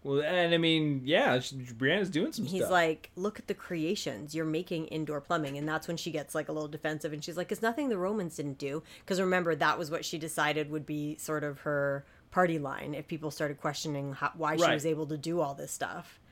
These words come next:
Speaker 1: Yeah, it's, it's historical, not inventing matches.
Speaker 2: Exactly.
Speaker 1: Penicillin.
Speaker 2: Exactly. Meanwhile, Claire has given Jocasta some weed, right?
Speaker 1: <laughs>
Speaker 2: She's very high. She's so funny in this scene.
Speaker 1: Yeah.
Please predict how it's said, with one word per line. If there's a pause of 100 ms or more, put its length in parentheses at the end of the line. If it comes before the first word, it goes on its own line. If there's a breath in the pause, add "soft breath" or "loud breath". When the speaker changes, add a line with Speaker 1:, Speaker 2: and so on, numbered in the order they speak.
(1160 soft breath)
Speaker 1:
Yeah,
it's,
it's (160)
historical,
not
inventing
matches. (180)
Speaker 2:
Exactly.
Speaker 1:
Penicillin. (440)
Speaker 2:
Exactly. (800)
Meanwhile,
Claire
has
given
Jocasta (220)
some
weed, (280)
right?
Speaker 1:
<laughs>
Speaker 2:
She's
very
high. (100)
She's
so
funny
in
this
scene.
Speaker 1:
Yeah.